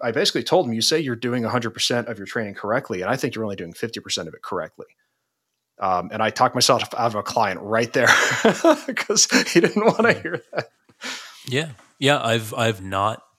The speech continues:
Speaker 2: taken on people for that because as soon as you told me w-, exactly what he said is, "I will follow everything to a T."
Speaker 1: Yeah.
Speaker 2: I, man, red flags
Speaker 1: Yeah,
Speaker 2: go off.
Speaker 1: we don't want
Speaker 2: I'm like,
Speaker 1: that.
Speaker 2: "No."
Speaker 1: Yeah. We want, we want good feedback. We want good vibes.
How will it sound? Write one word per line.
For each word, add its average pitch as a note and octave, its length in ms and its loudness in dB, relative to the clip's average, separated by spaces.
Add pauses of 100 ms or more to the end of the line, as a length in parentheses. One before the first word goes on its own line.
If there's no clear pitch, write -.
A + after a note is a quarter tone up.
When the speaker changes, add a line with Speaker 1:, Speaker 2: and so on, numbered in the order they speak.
Speaker 2:
taken G#2 320 -4
on F#2 180 -6
people G2 360 -10
for F#2 280 -4
that F#2+ 220 -12
because G#2+ 260 0
as F#2+ 120 6
soon C#3 240 4
as C#3+ 200 2
you A#2+ 80 -4
told G#2+ 280 -2
me F2 180 -10 (640)
w-, - 160 -14
exactly G2+ 400 -2
what G#2 140 -2
he G2 80 -4
said F#2+ 200 0
is, E2+ 160 -8
"I G#2 160 -6
will F2+ 140 -4
follow F#2 640 -4
everything F#2 440 -8
to - 120 -8
a F2 40 -8
T." - 280 -10
Speaker 1:
Yeah. - 60 -14 (420)
Speaker 2:
I, G#2 140 -12 (580)
man, G2+ 340 -2
red G#2 200 0
flags A2 320 0
Speaker 1:
Yeah, G#2+ 60 2
Speaker 2:
go G2 120 4
off. F#2 80 0
Speaker 1:
we C#3 60 8
don't D#3+ 120 4
want F#3+ 200 4
Speaker 2:
I'm G#2 60 4
like, F2 100 -4
Speaker 1:
that. B2+ 100 -16 (380)
Speaker 2:
"No." E2+ 320 -14
Speaker 1:
Yeah. G#2 200 2
We B2+ 100 2
want, D3 260 4
we D3 80 2
want D3 200 4
good C#3 200 -2
feedback. C3+ 480 2
We A#2 60 -6
want B2 260 0
good A#2+ 160 -2
vibes. B2 720 2